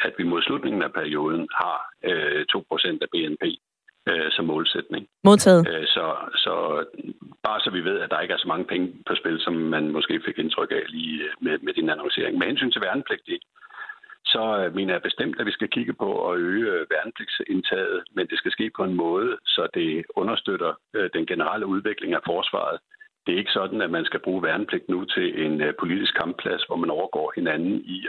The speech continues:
Speaker 1: at, at, at komme med så mange værnepligtige som overhovedet muligt. Øh, det skal give mening. De, øh, værnepligtige, der uddannes, de skal have en kompetent uddannelse, hvilket vil sige, at man hæver uddannelsestiden til ni til tolv måneder.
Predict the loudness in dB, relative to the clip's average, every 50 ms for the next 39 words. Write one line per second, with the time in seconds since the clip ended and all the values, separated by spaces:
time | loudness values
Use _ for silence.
0 | -2 0 0 0 -2 -4 -6 -10 -6 -4 -2 -2 -2 -2 -2 -2 -2 -2 -2 -2
1 | -2 -2 0 0 0 0 0 -2 -2 -2 0 0 0 0 0 0 0 0 0 0
2 | 0 0 0 0 0 0 -2 -4 -6 -4 -2 -2 -2 0 -2 -2 -2 -2 -2 -2
3 | 0 0 0 0 2 0 -2 -2 -2 _ -16 -18 -16 -16 -14 -14 -14 -16 -16 -18
4 | -20 -20 _ -2 -2 0 0 0 -2 -2 -2 -2 -2 -2 0 0 2 2 2 2
5 | 2 2 0 -2 -4 -6 -14 _ _ -2 0 0 0 0 0 0 0 2 0 0
6 | 0 -2 -2 -2 -2 -2 -2 -2 -4 -6 -6 -4 -4 -2 -2 -2 0 0 -2 0
7 | 0 -2 -2 -2 -6 -8 -4 -4 -4 -2 0 -2 0 0 -2 -2 -2 -4 -4 -4
8 | -2 -2 -2 -2 0 -2 -2 -2 -2 -2 -4 -4 -4 -6 -8 -6 -6 -6 -4 -4
9 | -2 -2 0 -2 -2 -2 0 0 0 0 0 0 -2 -4 -4 -2 -2 -2 0 2
10 | 2 0 0 -2 -2 -2 -2 -2 -2 -4 -6 -6 -4 0 0 0 0 0 -2 -2
11 | -2 0 0 -2 -4 _ -20 _ _ _ -4 -4 0 0 0 0 0 0 0 0
12 | -2 -2 0 0 2 2 2 0 -2